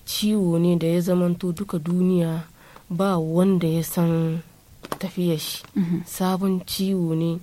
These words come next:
Speaker 1: yau a gano haka yake sa, yau a gano wani hali cikin shi,
Speaker 2: Mhm.
Speaker 1: ya zamanto duka al'umma ta firgita.
Speaker 2: Mhm, mhm.
Speaker 1: Shi ya sa wannan tsoro,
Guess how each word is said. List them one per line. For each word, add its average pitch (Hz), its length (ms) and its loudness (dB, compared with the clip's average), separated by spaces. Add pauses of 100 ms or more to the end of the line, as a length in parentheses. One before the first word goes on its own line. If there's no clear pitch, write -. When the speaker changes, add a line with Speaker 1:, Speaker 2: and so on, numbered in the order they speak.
(120)
Speaker 1:
yau 175 520 6 (100)
a 165 120 2
gano 190 500 6
haka 185 300 0
yake 175 320 0
sa, 175 300 -4
yau 190 260 -2
a 165 100 -4
gano 185 500 -2 (120)
wani 190 200 0
hali 190 380 -2
cikin 196 360 -4
shi, 185 300 -6
Speaker 2:
Mhm. 202 220 -4 (200)
Speaker 1:
ya 190 100 0
zamanto 196 560 0 (140)
duka 233 260 0
al'umma 175 540 -2 (340)
ta 185 140 2
firgita. 165 480 -4 (120)
Speaker 2:
Mhm, 185 140 -4
mhm. 190 360 -10 (320)
Speaker 1:
Shi 196 360 -2
ya 196 80 2
sa 180 280 -2
wannan 185 640 4
tsoro, 175 640 2